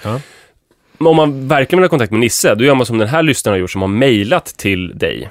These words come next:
Speaker 1: Precis, jag fick ett mejl till min egna mejladress.
Speaker 2: Det kan du inte ignorera.
Speaker 1: För man kan mejla till pappapodden at munk punkt se, men jag fick ett till min egen, eh, mejladress på Munk. Det är från en, eh, tjej som heter Astrid.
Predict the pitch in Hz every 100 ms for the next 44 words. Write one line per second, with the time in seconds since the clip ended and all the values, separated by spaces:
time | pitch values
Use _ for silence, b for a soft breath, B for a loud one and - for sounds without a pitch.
0 | - 175 262 143 196 226 190 208 139 101
1 | 151 143 151 135 135 120 143 127 208 143
2 | 90 82 131 151 135 107 95 92 87 165
3 | 180 - 202 247 220 165 185 180 180 147
4 | 139 - 131 143 123 135 127 123 151 202
5 | 143 - 113 117 104 131 - 113 160 170
6 | 127 - 113 107 107 135 120 - _ _
7 | _ 117 107 92 101 95 85 90 - 92
8 | 85 90 87 - B B B B B B
9 | B B B B - - 135 - 185 170
10 | 175 - 180 - 160 147 143 143 139 139
11 | 135 135 135 - 135 127 143 156 - 71